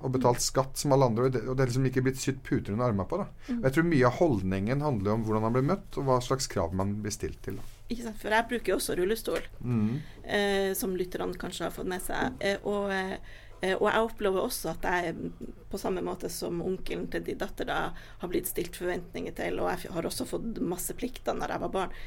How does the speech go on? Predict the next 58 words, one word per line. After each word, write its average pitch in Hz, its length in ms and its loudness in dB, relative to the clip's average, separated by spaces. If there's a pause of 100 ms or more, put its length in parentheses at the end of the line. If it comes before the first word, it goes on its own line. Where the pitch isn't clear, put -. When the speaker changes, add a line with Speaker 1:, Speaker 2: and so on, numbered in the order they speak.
(100)
Speaker 2:
Så 131 60 -2
Speaker 1:
Ja. 117 60 0
Speaker 2:
kanskje 180 220 -2
det 175 100 2
er 175 40 -4
noe 170 120 -2
sånn 170 200 -2
nordnorsk 180 440 -2
fenomen, 165 560 -4
da. - 100 -6 (140)
Speaker 1:
Ja, 117 100 2
så 135 160 2
bra. 131 180 4
Ja, 156 120 6
det 175 140 8
kan 185 140 6
Speaker 2:
Ja, 143 100 6
Speaker 1:
være. 143 60 8
Speaker 2:
ja. - 540 6
Speaker 1:
Nordnorske 139 380 8
tøffe 175 300 2
mødre 123 300 8
som 160 120 12
Speaker 2:
Ikke 135 160 10
Speaker 1:
sier, 127 200 12
Speaker 2:
sant? 131 120 10
Speaker 1:
"Ikke 143 160 8
søren, 156 380 10
min 143 120 8
Speaker 2:
Ja. 135 140 10
Speaker 1:
datter 151 340 4
og 147 60 4
min 151 140 4
sønn 180 260 4
skal 160 180 2
klare 127 260 6
seg 107 120 2
som, 117 260 0
Speaker 2:
Ikke 339 140 10
Speaker 1:
som - 120 0
det - 120 0
er." 139 80 2
Speaker 2:
sant? - 220 -4 (500)
Speaker 1:
Ja. 113 80 -2 (240)
Speaker 2:
Men 440 180 8
sånn, - 200 2 (600)
litt 254 160 2
sånn 233 120 2
avslutningsvis, 220 800 2
Marco, 392 240 2
k-, - 160 -6 (120)
har 269 220 2
du 269 80 2
noen 196 440 4 (140)
råd 339 380 4 (120)
til 196 220 -2
andre 226 420 2
som 180 340 -4